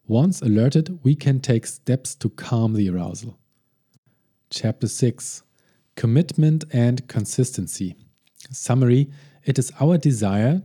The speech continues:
to be and to appear consistent with what we have already said or done. A high degree of consistency is normally associated with personal and intellectual strength. It is the heart of logic, rationality, stability, and honesty.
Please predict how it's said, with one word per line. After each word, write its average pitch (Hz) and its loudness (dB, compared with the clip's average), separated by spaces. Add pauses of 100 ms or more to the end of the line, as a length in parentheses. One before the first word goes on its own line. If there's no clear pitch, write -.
to - 0
be 123 2
and 120 -2
to 143 0
appear 131 2
consistent 107 -2
with 110 -2
what 104 -2
we 117 4
have 113 -2
already 127 2
said 107 -2 (120)
or 113 2
done. 101 -2 (680)
A 120 0
high 127 0
degree 123 4
of 120 -2
consistency 120 0 (300)
is - -8
normally 120 4
associated 117 2
with 104 -4
personal 123 2
and 113 -2
intellectual 127 0
strength. - -2 (540)
It 135 -2
is 180 0
the 120 2
heart 131 2
of 131 -4
logic, 98 2
rationality, 117 2
stability, 104 0
and 135 2
honesty. 101 -6